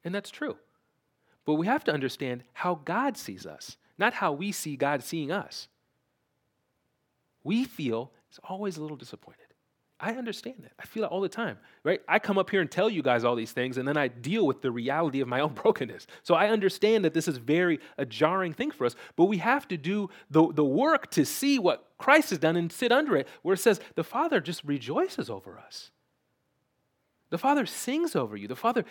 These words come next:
delights over you. The Father is pleased with you because you're in Christ." Because of all of these aspects of the gospel are true for us. And when we see that, we realize how much safety and time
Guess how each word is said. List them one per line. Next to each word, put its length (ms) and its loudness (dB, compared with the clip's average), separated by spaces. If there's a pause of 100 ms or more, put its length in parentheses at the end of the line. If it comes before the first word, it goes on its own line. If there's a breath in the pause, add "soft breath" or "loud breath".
(160 loud breath)
delights 540 0
over 160 -2
you. 180 -6
The 100 -12
Father 320 0
is 180 -6 (220 loud breath)
pleased 340 4
with 140 -2
you 120 -4
because 360 -2
you're 120 -4
in 180 -8
Christ." 640 -16 (1900)
Because 240 -2
of 140 -4
all 260 2
of 80 0
these 140 -6
aspects 460 -6
of 80 -6
the 80 -6
gospel 400 -6
are 60 -10
true 200 -12
for 220 -12
us. 120 -14 (240 loud breath)
And 80 -6
when 120 0
we 80 -2
see 140 -2
that, 140 2
we 120 -4
realize 400 -2
how 80 -12
much 200 -12
safety 640 -10 (240 loud breath)
and 240 -8
time 460 -8